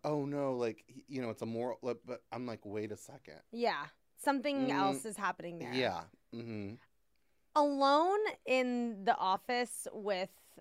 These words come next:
Speaker 2: a pastor, preacher, terrifying.
Speaker 1: Ter-,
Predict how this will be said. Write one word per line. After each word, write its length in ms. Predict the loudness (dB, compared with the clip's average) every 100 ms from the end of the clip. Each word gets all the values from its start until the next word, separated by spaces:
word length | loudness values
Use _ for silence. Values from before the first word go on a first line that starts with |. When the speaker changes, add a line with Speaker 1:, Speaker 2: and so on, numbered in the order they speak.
| -10
Speaker 2:
a 500 | -2 0 0 -2 -2 -6 _ _ _ _ _ _ -4
pastor, 520 | 0 0 -2 -4 -4
preacher, 800 | -6 -8 -6 -2 0 2 0 -2 -6 _ _ _ _ _ -6
terrifying. 480 | 0 0 0 -6 -8 -8
Speaker 1:
Ter-, 240 | -4 -4